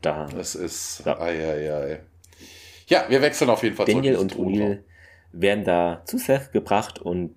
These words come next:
Speaker 1: ja, „wer hat euch geschickt? Äh, Systemlords, die Tok'ra?“ Und seine Augen leuchten und er wird wirklich wütend hier. „Ich bin dein Gott, du wirst mir sagen, was ich wissen will. Für wen arbeitet euer Militär?“ „Hä, für die Regierung? Äh, für die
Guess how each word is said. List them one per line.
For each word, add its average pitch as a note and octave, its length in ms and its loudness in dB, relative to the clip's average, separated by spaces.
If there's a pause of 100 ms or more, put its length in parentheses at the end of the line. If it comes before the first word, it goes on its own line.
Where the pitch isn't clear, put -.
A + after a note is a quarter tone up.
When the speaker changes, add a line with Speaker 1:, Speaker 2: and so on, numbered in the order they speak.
Speaker 1:
ja, D2+ 300 0
„wer F2 160 4
hat G2 120 0
euch F#2 200 2
geschickt? - 420 -6
Äh, F#2 300 4
Systemlords, E3 800 2 (260)
die G2 100 -4
Tok'ra?“ F3 520 2
Und - 320 -8 (480)
seine C3+ 460 2
Augen C#3 220 4
leuchten A#2 680 2
und E2+ 300 -4
er D#2+ 120 -2
wird - 340 -6
wirklich E2 300 -8
wütend E2 300 -10
hier. E2 280 -2
„Ich - 220 2
bin A2 160 4
dein F#2+ 180 6
Gott, G2 360 4
du F2+ 100 2
wirst F2+ 220 2
mir E2+ 80 0
sagen, E2 420 2
was A2 180 4
ich G#2 140 -4
wissen A#2 220 0
will. C#2+ 420 -2 (140)
Für F2+ 180 2
wen B2 160 8
arbeitet A2+ 420 4
euer G2+ 160 6
Militär?“ G#2 600 0 (400)
„Hä, - 320 -10
für - 120 -12
die - 120 -12
Regierung? A2+ 540 -2
Äh, - 100 -6 (720)
für A#2 180 6
die A2 120 4